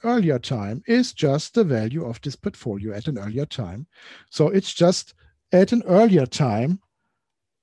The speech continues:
the difference of the value of the two bonds. Okay, and there it is. This is our telescope sum. It's just the difference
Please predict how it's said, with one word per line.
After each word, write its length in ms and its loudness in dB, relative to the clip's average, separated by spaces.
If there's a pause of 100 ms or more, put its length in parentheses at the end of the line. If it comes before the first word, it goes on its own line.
the 320 4 (220)
difference 760 0 (280)
of 260 0
the 100 6
value 760 4
of 180 -6
the 80 -4
two 220 -4
bonds. 500 -8 (2250)
Okay, 380 -2 (840)
and 160 4
there 200 4
it 100 -4
is. 340 -12 (520)
This 160 0
is 120 -4
our 300 2
telescope 580 0
sum. 380 -6 (500)
It's 180 0
just 260 2
the 80 -6
difference 760 -2